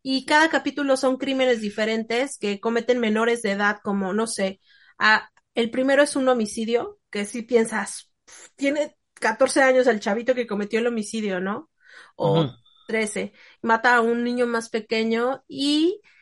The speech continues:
Speaker 1: aparte de convertirse en la jueza, se convierte, entre comillas, como una especie de detective
Speaker 2: Ok.
Speaker 1: para saber la verdad.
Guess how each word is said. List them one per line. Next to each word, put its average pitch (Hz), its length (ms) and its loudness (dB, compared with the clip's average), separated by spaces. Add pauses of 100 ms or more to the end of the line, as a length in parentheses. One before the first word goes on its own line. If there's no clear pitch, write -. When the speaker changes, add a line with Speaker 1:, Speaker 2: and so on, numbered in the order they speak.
(160)
Speaker 1:
aparte 330 520 4
de 302 360 2
convertirse 269 560 0
en 339 80 4
la 240 100 2
jueza, 247 400 2
se 233 160 -2
convierte, 240 580 0
entre 220 340 -4
comillas, 240 440 -2
como 214 220 -4
una 233 120 2
especie 254 440 -2
de 208 180 0
detective 202 680 -4 (340)
Speaker 2:
Ok. - 280 -4
Speaker 1:
para 233 240 6
saber 247 360 6
la 269 160 4
verdad. 226 480 4